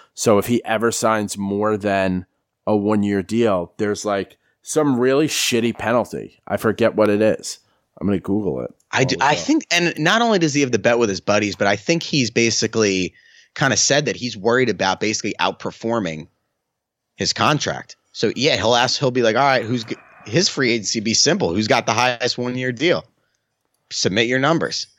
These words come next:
Speaker 2: <laughs> That's it, right?
Speaker 1: Yeah, I mean, but you're leaving a lot of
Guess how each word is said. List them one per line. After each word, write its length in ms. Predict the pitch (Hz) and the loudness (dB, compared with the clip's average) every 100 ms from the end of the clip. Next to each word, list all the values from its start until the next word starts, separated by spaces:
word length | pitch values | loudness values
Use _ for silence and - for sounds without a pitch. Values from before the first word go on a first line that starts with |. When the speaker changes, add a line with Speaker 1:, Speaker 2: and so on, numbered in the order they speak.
| - - - - | -20 -20 -20 -20
Speaker 2:
<laughs> 380 | - - _ - | -20 -20 _ -10
That's 280 | - - - | -8 -6 -2
it, 140 | 220 71 | 0 2
right? 300 | 90 - - - | 2 0 -4 -12
Speaker 1:
Yeah, 360 | 151 233 196 156 | -2 -2 -2 0
I 120 | 175 | 2
mean, 220 | 160 139 131 | 2 0 0
but 380 | 135 123 - _ _ _ _ _ _ _ | -2 -2 -8 _ _ _ _ _ _ _
you're 280 | - 127 127 | -12 -4 0
leaving 260 | 127 127 120 | 2 2 2
a 60 | |
lot 220 | 117 113 | 2 0
of 100 | 110 | -2